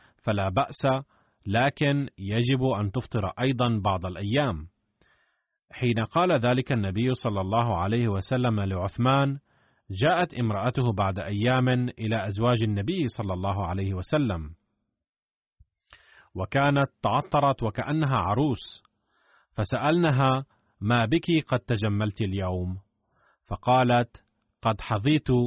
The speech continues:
بما تحظى به الأخريات"، أي يهتم بي زوجي الآن. وعن عائشة رضي الله عنها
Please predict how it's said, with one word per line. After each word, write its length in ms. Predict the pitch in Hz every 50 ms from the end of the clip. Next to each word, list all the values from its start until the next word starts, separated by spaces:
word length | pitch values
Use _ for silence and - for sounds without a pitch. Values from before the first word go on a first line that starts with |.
| 120 - -
بما 360 | 104 120 127 120 117 110 104 -
تحظى 380 | 143 131 - 120 107 110 104 98
به 180 | 98 117 113
الأخريات"، 760 | 113 101 90 113 - - 107 98 92 107 117 113 98 90 - - - _ _ _ _ _ _ _ _ _ - 123
أي 360 | 135 156 170 170 165 160 151
يهتم 520 | - 110 107 95 - - 143 139 127 110 95
بي 200 | 95 107 101 95
زوجي 400 | 87 107 120 127 131 143 151 156
الآن. 480 | 151 - - 101 95 90 85 85 85 92 _ _ _ _ _ _ _ _ _ _ _ _ _ _ _ _ _ _ _ _ _ _ _ _ _ _ _ _ _ _ _ _ _ _ _ _ _ _ _ _ _ _ _ _ _ _ _ _ _ _ _ _ _ _ _ _ _ _ _ _ _ _ _ _ _ _ _ _ _ _ _ _ _ _ _ -
وعن 560 | 107 101 104 104 104 101 92 90 101 110 104
عائشة 460 | 101 104 107 101 123 131 - - 147 -
رضي 380 | 165 165 147 127 98 104 98
الله 400 | 90 92 95 101 104 104 101 90
عنها 540 | 85 101 120 127 127 139 147 160 175 185 190